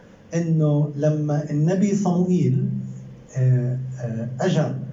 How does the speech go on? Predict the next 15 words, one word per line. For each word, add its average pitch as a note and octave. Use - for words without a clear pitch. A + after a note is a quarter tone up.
لداود F#3
عشان D3
يمسحه G#3
ملك، E3
هذا E3
صار F3
وين؟ D#3+
صار F#3+
بالكرمل، G3+
هون F#3
دير F3+
الكرمل. D#3
كلنا F3+
بنسمع D#3
على C#3